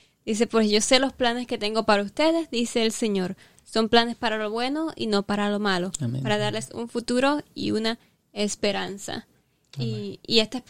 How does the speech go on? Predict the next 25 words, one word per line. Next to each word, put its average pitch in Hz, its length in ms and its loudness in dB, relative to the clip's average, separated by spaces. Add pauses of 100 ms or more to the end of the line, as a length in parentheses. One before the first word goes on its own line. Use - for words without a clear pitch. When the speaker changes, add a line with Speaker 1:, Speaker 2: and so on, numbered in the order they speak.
(120)
Speaker 1:
este 247 340 -4
versículo 240 640 -2
nos 208 160 -4
ha 214 40 0
ayudado 226 340 0
mucho 226 300 -6
en 233 60 -6
nuestra 226 200 -10
familia 226 320 0
en 214 100 -2
cosas 214 280 -8
que 233 100 -2
hemos 214 140 0
pasado. 226 400 -2
Este 208 180 -2
versículo 208 420 -2
ha 208 40 0
sido 208 340 -4 (280)
el 202 260 -2
ancla 214 520 0 (280)
de 214 160 2
esperanza, 202 500 0
Speaker 2:
Ujú. 202 80 -2
Speaker 1:
de 185 100 -6
confianza 208 680 -4